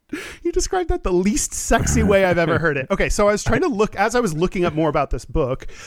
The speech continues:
I came across a similar writer named Warren Ellis. So there's a lot, I mean, we kinda talked about, like, pornography, and there's, like, this interesting line of, like, you know, what is pornography, or, and, and, uh, what's, you know, I mentioned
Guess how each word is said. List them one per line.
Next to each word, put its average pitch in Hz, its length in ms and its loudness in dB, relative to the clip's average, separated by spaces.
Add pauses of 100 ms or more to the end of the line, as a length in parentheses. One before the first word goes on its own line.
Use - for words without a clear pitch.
(120)
I 139 140 -6
came 202 320 -2
across 139 640 -2 (840)
a 143 100 -10
similar 247 480 0
writer 117 580 -2 (340)
named 139 360 -2 (100)
Warren 143 280 0
Ellis. 135 140 0
So 254 100 -2
there's 240 240 0
a 226 40 -10
lot, 226 240 0
I 151 100 -2
mean, 131 260 0
we 185 100 -2
kinda 180 320 -4
talked 123 220 -4
about, 120 240 -2
like, 117 280 -6
pornography, 120 520 -4
and 120 80 -2
there's, 120 140 -6
like, 127 100 -8
this - 240 -6
interesting 170 500 -2
line 131 180 -2
of, 120 100 -4
like, 113 320 -4 (300)
you 147 80 -2
know, 123 100 -4
what 135 240 0
is 135 140 2
pornography, 160 520 0
or, 147 80 0
and, 131 140 -6
and, 131 200 -2 (260)
uh, 226 140 -2
what's, 208 500 -6
you 185 140 -2
know, 139 360 -4
I 151 100 -2
mentioned 139 460 -2